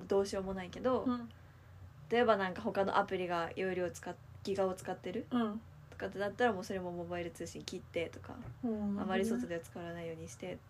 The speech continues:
Speaker 1: とかってやってた、うちは。
Speaker 2: 頭いいな。
Speaker 1: <laughs>
Speaker 2: サラもそうしようかな。
Speaker 1: <laughs> そしたら全然、うちは七ギガで生きていける。
Speaker 2: うん。
Speaker 1: まあ、もちろんインスタ使えないのはきついけど、
Speaker 2: うん。
Speaker 1: まあ、き-、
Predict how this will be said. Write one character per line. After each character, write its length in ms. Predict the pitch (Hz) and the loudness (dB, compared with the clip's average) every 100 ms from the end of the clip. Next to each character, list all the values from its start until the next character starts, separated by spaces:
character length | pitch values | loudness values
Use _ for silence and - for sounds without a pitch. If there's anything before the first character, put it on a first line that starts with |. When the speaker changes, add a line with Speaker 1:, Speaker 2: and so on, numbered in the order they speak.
| - - | -18 -14
Speaker 1:
と 80 | |
か 80 | - | -10
っ 40 | - | -10
て 200 | - 294 | 0 2
や 60 | |
っ 20 | |
て 120 | 285 - | 2 0
た、 100 | 156 | -2
う 60 | |
ち 120 | 160 | -6
は。 60 | - - - - | -10 -12 -12 -2
Speaker 2:
頭 240 | 247 240 | 0 2
い 80 | 233 | 2
い 20 | |
な。 120 | 247 - 254 247 | 0 2 4 4
Speaker 1:
<laughs> 280 | - - - | 0 -6 -12
Speaker 2:
サ 160 | - 311 | 4 6
ラ 60 | |
も 80 | 233 | 6
そ 140 | 220 233 | 4 -2
う 20 | |
し 80 | - | -4
よ 100 | 254 | -8
う 20 | |
か 80 | - - | -12 2
な。 60 | 269 | 2
Speaker 1:
<laughs> 680 | - 302 - - - - - | 4 2 2 -4 -8 -16 -4
そ 60 | 269 | 4
し 60 | |
た 120 | 349 392 | 10 10
ら 80 | |
全 240 | 233 277 294 | 12 8 6
然、 460 | 311 311 339 226 - - - - - | 4 6 6 6 2 -14 -18 -18 -6
う 80 | - | -4
ち 160 | 220 320 | 2 12
は 180 | 339 226 | 12 12
七 240 | 208 214 | 10 6
ギ 120 | 214 | 6
ガ 120 | 202 180 | 6 4
で 120 | 180 | 0
生 100 | 190 | -6
き 100 | - | -6
て 100 | 160 | -6
い 80 | 151 | -4
け 120 | 156 | -6
る。 100 | - - - - - | -8 -16 -18 -12 -2
Speaker 2:
う 40 | |
ん。 580 | 220 226 220 220 214 208 | 4 6 8 6 2 2
Speaker 1:
ま 80 | 196 | 4
あ、 40 | |
も 140 | 196 | 4
ち 140 | 196 269 | 4 4
ろ 80 | 214 | 6
ん 80 | |
イ 60 | 208 | 6
ン 80 | 226 | 2
ス 60 | |
タ 100 | - | 2
使 180 | 226 - | -2 2
え 100 | 220 | 2
な 120 | 214 214 | 2 0
い 80 | |
の 100 | 190 | -2
は 80 | 170 | -4
き 100 | - | -6
つ 120 | - | -8
い 60 | 180 | -8
け 120 | - | -6
ど、 220 | 165 160 214 | -8 -6 -4
Speaker 2:
う 40 | |
ん。 300 | 208 190 196 - - - - | -2 -4 -6 -12 -18 -20 -4
Speaker 1:
ま 100 | 208 | -2
あ、 20 | 214 | 0
き-、 260 | - 220 | 2 2